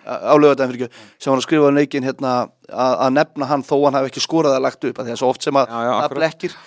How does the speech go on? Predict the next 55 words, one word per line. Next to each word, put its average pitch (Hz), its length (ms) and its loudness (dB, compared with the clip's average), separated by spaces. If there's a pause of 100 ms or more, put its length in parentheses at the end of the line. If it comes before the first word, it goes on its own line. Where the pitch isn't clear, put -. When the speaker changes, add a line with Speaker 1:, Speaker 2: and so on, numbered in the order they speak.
(140)
Speaker 1:
en - 80 -8
hann 151 120 2
var 147 120 0
frábær 180 480 0
í 127 40 -2
þessum 127 120 -8
leik 117 200 -2
og 120 60 -6
það 135 180 2
var, 135 120 -2
eh, 127 320 -10 (240)
mjög 160 160 4
skemmtileg 143 380 -2
leikmaður. 120 160 -2 (260)
Siggi 147 280 -2
Hall 143 160 4
búinn 135 200 -4
að 139 100 2
vera 139 140 -4
frábær 151 840 0 (400)
bara 127 200 -2
undanfarið. 120 460 -4 (320)
Eh, 127 200 2 (240)
Speaker 2:
Og 120 40 -18
mér 117 200 -6
spöðu 139 300 0
var, 135 140 0 (240)
eh, 98 200 -18
síðustu 135 640 -8 (320)
tíu 131 240 -6
umferðir. 123 240 -6 (140)
Speaker 1:
Ok, 180 180 -10
já. 202 140 -6 (340)
Speaker 2:
Ég, - 80 -4
ég, 139 300 0 (180)
ég 131 160 -4
Speaker 1:
Já. 175 180 -4
Speaker 2:
gagnrýndi 151 360 -6
hann 147 100 6
hérna 147 240 4
Speaker 1:
Já, 127 80 0
já, 170 80 2
Speaker 2:
síðast 180 240 0
ég 175 80 0
Speaker 1:
já, 180 80 0
Speaker 2:
var 196 140 4
Speaker 1:
já, 180 180 -10
Speaker 2:
og, 143 160 0
Speaker 1:
já, - 20 0
Speaker 2:
og 175 120 -4
fleiri. 165 420 0
Speaker 1:
já. 165 260 -8
Speaker 2:
Mér 143 200 2
finnst 143 80 -6
hann 156 220 0